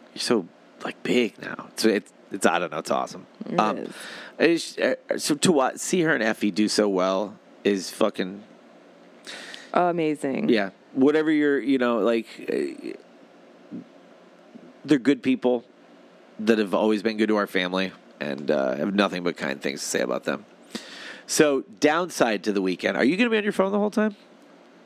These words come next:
Speaker 2: No.
Speaker 1: I'd appreciate it if you put that down.
Speaker 2: I'm listening to you.
Speaker 1: Uh, the listeners, uh, would, would, uh, be keen to know that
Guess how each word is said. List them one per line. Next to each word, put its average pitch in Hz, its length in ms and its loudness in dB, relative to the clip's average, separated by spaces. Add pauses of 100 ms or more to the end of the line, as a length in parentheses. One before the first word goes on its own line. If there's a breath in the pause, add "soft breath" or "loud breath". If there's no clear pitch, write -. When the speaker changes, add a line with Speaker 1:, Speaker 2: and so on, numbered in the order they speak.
(1300)
Speaker 2:
No. 156 240 -10 (1800)
Speaker 1:
I'd 120 120 2
appreciate 113 400 2
it - 20 2
if 92 80 -8
you 98 80 -8
put 95 140 0
that 85 160 0
down. 85 260 -2 (480)
Speaker 2:
I'm 262 220 -2
listening 165 380 -2
to - 140 -6
you. 143 280 -2 (1800 loud breath)
Speaker 1:
Uh, 64 540 0
the - 140 2
listeners, 92 720 0 (760)
uh, 73 340 0
would, 85 240 0 (280)
would, 90 400 -2
uh, 62 220 0
be - 160 -2
keen 87 360 -2
to 92 120 -2
know 85 260 0
that - 240 -6